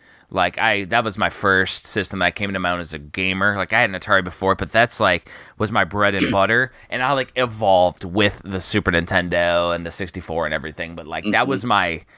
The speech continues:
Speaker 1: my entry. So when something like Bloodstained Curse of the Moon comes in and it just, like, perfectly captures what it was to be an N E S gamer back in the day, like, that's, that draws me in. And it's ju-, it's something that would connect with me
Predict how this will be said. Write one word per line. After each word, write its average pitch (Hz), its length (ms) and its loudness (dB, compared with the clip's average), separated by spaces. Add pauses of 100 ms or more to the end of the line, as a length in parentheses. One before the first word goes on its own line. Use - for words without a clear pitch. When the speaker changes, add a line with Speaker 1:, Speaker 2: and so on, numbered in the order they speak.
(160)
Speaker 1:
my 90 160 0 (100)
entry. 107 480 -2
So - 140 -6
when 107 140 -6
something 196 600 -2 (240)
like 143 340 0
Bloodstained 117 460 0
Curse 113 160 0
of - 40 -14
the 110 120 -8
Moon 98 80 -8
comes 120 380 0
in 107 320 0 (260)
and 135 100 -2
it 139 120 2
just, 113 160 -4
like, - 260 -4
perfectly 165 560 -2
captures 117 800 -4
what 123 240 0
it - 100 -4
was 110 420 2
to 113 100 -4
be 107 120 2
an 107 80 2
N 98 140 0
E 107 80 0
S 104 140 -2
gamer 92 260 -6
back 110 260 0
in 120 60 -4
the 117 100 -2
day, 120 300 2 (320)
like, 90 300 0
that's, 117 580 2 (540)
that 120 240 2
draws 101 440 2
me 82 180 -6
in. 80 240 -4 (220)
And 123 140 0
it's 139 180 2
ju-, 135 120 4 (120)
it's 139 200 2
something 165 360 2
that 147 100 4
would 139 100 0
connect 147 300 0
with 131 260 2 (360)
me 135 560 4